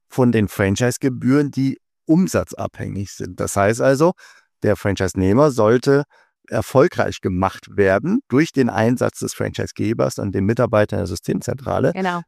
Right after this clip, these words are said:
Speaker 1: dass der Umsatz hoch ist, dass aber natürlich auch der Gewinn hoch ist, damit beide gleichermaßen einerseits über die Gebühren finanziert, einer-, andererseits beim Franchise-Nehmer über das, was er im Endgeschäft tut, finanziert, dass beide gleichermaßen erfolgreich sind.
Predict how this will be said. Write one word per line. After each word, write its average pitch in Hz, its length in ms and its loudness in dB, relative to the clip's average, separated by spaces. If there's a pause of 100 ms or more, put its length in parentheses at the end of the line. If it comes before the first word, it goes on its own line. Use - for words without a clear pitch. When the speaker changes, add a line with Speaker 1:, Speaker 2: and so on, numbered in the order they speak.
Speaker 1:
dass 98 160 -2
der 95 160 -4
Umsatz 123 400 4
hoch 143 220 -2
ist, 135 180 -4
dass 104 120 -2
aber 101 140 0
natürlich 104 460 -4
auch 98 120 -2
der 98 140 -8
Gewinn 92 340 0
hoch 127 200 -4
ist, 147 240 -4
damit 98 260 -2
beide 104 320 4
gleichermaßen 107 840 0 (500)
einerseits 101 460 2
über 90 140 -2
die 85 120 -14
Gebühren 98 360 0
finanziert, 123 500 0 (100)
einer-, 101 340 0
andererseits 98 540 2
beim 92 180 -2
Franchise-Nehmer 98 600 -2
über 95 340 -2 (560)
das, 110 260 2
was 101 240 0
er 95 260 0
im 92 220 -2
Endgeschäft - 680 -4 (160)
tut, 165 400 -2 (120)
finanziert, 139 640 -2 (220)
dass - 160 -4
beide 107 320 4
gleichermaßen 120 600 2
erfolgreich 127 600 -4
sind. 80 300 -10